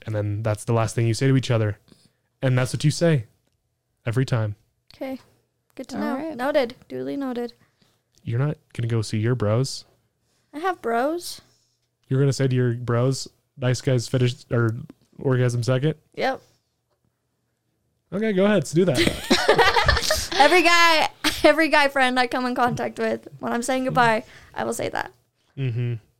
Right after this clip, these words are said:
Speaker 2: Mm-hmm.
Speaker 3: I'll believe it when I see it.
Speaker 2: <laughs>
Speaker 1: I wanna see it now. <laughs> This is fun.
Speaker 2: Okay, anyway.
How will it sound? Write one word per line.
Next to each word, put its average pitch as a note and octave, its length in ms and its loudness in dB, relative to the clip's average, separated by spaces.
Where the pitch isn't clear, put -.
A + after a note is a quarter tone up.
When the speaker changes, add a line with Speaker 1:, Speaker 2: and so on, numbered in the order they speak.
Speaker 2:
Mm-hmm. B3+ 260 -6
Speaker 3:
I'll A#3+ 100 -4
believe - 280 -12
it - 60 -14
when - 160 -16
I - 40 -10
see - 160 -10
it. - 200 -16
Speaker 2:
<laughs> G#5+ 680 -6
Speaker 1:
I C#3 60 -4
wanna B2+ 200 -2
see - 160 -8
it A2+ 100 -8
now. G#2 240 -6
<laughs> - 100 -4
This - 240 -2
is D#5 120 6
fun. - 560 4
Speaker 2:
Okay, B3+ 380 6
anyway. C4+ 760 6